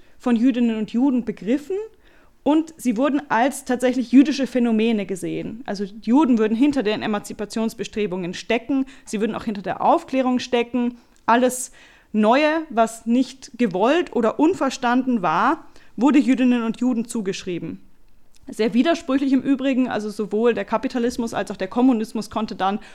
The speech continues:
von Juden gesteuert sein und imaginiert sein,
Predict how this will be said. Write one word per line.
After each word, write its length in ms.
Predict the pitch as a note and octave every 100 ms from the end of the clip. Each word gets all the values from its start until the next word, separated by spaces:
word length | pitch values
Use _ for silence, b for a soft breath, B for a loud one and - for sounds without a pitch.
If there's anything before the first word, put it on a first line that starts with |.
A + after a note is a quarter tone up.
| B
von 160 | B3 A3
Juden 300 | A3+ A3+ B3+
gesteuert 640 | G#3 - F#3+ F#3 F3+ - - b b
sein 340 | - F3+ F3+
und 180 | F3+ F#3
imaginiert 540 | G#3+ F#3+ G3+ F#3+ G3 G3
sein, 320 | E3+ E3+